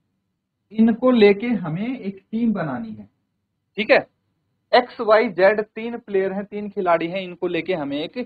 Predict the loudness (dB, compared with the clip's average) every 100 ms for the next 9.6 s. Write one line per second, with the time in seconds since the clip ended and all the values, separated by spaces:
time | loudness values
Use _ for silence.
0 | -12 -20 _ 0 2 4 4 2 0 -2
1 | -2 -4 -8 -2 0 0 0 -2 -2 -2
2 | -2 -2 -4 -2 -2 -4 -6 -4 -2 -2
3 | -2 -8 -8 -8 -6 -6 -8 _ _ _
4 | 4 4 4 2 2 -2 -4 -8 -16 -20
5 | _ _ _ _ _ _ _ _ _ _
6 | _ _ 2 2 6 6 6 2 -6 _
7 | _ _ 2 2 2 0 2 4 4 2
8 | -8 _ _ _ _ _ _ _ _ _
9 | _ _ _ 2 2 2